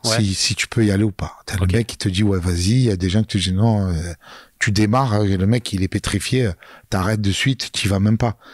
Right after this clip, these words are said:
Speaker 2: Donc,
Speaker 1: Ok.
Speaker 2: tu, c'est, c'est, c'est, c'est un ressenti. Et on dépasse jamais la limite. Le but, c'est pas de vexer les gens.
Speaker 1: Ouais, du coup, t'es presque devenu un peu un expert en comportement, non ?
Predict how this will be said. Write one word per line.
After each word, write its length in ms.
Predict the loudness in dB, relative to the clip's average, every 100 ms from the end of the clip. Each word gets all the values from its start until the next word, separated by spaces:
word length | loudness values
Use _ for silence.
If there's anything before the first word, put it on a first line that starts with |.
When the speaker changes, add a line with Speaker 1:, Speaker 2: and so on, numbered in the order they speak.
| -8
Speaker 2:
Donc, 180 | -6 -2
Speaker 1:
Ok. 60 | 0
Speaker 2:
tu, 160 | 0
c'est, 200 | 0 -2
c'est, 240 | -2 -2 -2
c'est, 240 | -2 -4 -8 -6
c'est 200 | -2 0
un 100 | 2
ressenti. 580 | 2 2 0 2 -2 -2 -6 0
Et 60 |
on 100 | 2
dépasse 320 | 2 2 2 2
jamais 220 | 2 2
la 100 | 2
limite. 340 | 4 2 2
Le 100 | 0
but, 220 | 2 0
c'est 80 | 0
pas 140 | -2 -2
de 60 |
vexer 260 | -4 -2 -2
les 100 | 0
gens. 180 | 0 -2 -12 -8 -4
Speaker 1:
Ouais, 140 | -2
du 100 | -2
coup, 140 | -2
t'es 100 | -2
presque 240 | -4 -4 -4
devenu 300 | -2 0 -2
un 80 | 0
peu 100 | 0
un 160 | 0
expert 380 | -2 -2 -2 -2
en 200 | -2 -4
comportement, 540 | -4 -6 -6 -4 -2
non ? 140 | -2